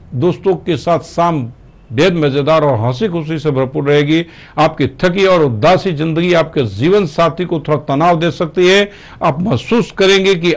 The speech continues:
आपके परिवार का सहयोगी ही कार्य क्षेत्र में आपके अच्छे प्रदर्शन के लिए भी जिम्मेवार है। आज कुछ दिन,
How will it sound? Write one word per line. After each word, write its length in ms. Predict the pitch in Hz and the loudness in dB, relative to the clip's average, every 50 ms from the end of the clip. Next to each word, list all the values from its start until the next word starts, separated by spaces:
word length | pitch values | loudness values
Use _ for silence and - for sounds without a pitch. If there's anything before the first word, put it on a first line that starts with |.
| - - | 0 0
आपके 320 | 170 185 185 170 - 180 | 2 2 2 2 0 -4
परिवार 540 | 156 - 165 147 139 143 170 175 180 185 185 | -2 0 0 0 2 4 4 4 6 4 4
का 200 | 165 - 175 160 | 2 0 0 0
सहयोगी 720 | - - - 151 131 117 120 127 156 190 196 190 170 175 196 | -2 0 -2 -2 -2 0 0 2 4 4 4 4 2 0 0
ही 200 | 175 156 170 170 | 0 0 0 -2
कार्य 340 | - - 175 180 185 170 | -2 0 2 2 4 2
क्षेत्र 360 | 143 - - 170 165 165 165 170 | 0 -2 -4 -4 -4 -2 -4 -2
में 220 | 180 185 185 180 - - - - - - | -2 -2 -2 -4 -6 -14 -20 -20 -4 0
आपके 280 | - 180 190 160 170 185 | 2 2 4 4 2 0
अच्छे 240 | 170 - - 196 175 | 0 2 2 0 0
प्रदर्शन 580 | - - 135 120 127 185 175 160 196 202 190 | 2 0 0 2 2 2 2 2 0 -2 0
के 60 | 170 185 | 0 2
लिए 160 | 175 180 175 | 2 2 2
भी 180 | 156 151 185 | 4 2 2
जिम्मेवार 560 | 175 135 117 139 156 160 151 151 165 160 151 135 | 2 2 2 0 2 4 4 4 6 4 4 4
है। 260 | 104 110 101 95 - - - - - - - - - - - - - - | 2 0 -4 -6 -10 -18 -20 -20 -20 -20 -20 -20 -20 -20 -20 -20 -10 -2
आज 540 | - 180 190 196 202 202 196 160 131 117 120 - - - - - - - - | 2 4 4 6 6 6 4 2 0 -4 -8 -10 -14 -20 -20 -20 -20 -12 -6
कुछ 280 | 175 170 - - - 135 | -6 -6 -6 -6 -8 -8
दिन, 400 | 113 95 104 151 175 175 - | -6 -2 0 0 0 0 -2